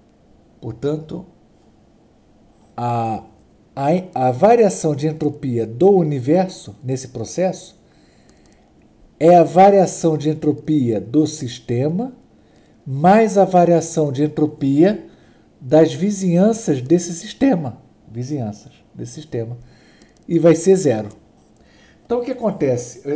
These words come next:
Aqui você tem, a gente idealizou aqui no caso dessa expansão isotérmica um processo reversível. Então, a gente nota que durante um processo reversível, a variação de entropia do universo é zero.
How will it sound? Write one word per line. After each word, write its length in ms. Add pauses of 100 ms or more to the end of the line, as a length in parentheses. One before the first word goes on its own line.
Aqui 240
você 240
tem, 240
a 100
gente 260 (200)
idealizou 580
aqui 160
no 120
caso 280
dessa 220
expansão 420
isotérmica 560
um 60 (180)
processo 580 (360)
reversível. 1000 (760)
Então, 160
a 40
gente 160
nota 300
que 140
durante 480
um 80
processo 560
reversível, 1120 (680)
a 100
variação 540
de 80
entropia 500
do 220
universo 840 (140)
é 160
zero. 520